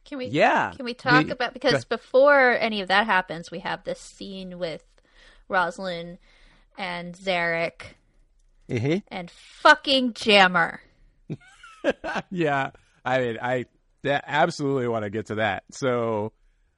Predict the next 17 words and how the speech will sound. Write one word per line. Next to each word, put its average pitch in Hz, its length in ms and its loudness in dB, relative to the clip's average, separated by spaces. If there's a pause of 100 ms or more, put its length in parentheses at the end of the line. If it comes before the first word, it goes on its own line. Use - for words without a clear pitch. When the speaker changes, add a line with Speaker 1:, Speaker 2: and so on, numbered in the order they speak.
(140)
Speaker 2:
uh, 104 540 -4 (160)
yeah, 120 220 0
Roslin 135 920 -2
and 110 220 -6
Zarek 113 380 -4
are 101 40 -8
kinda, 107 320 -2
like, 95 180 -4
they're 101 160 -4
making 107 540 -4
their 104 160 -2
way 104 240 -2
through 107 200 -6
the 92 80 -6
shipyards, 95 800 -4 (440)
and 107 300 -4
then, 107 560 -4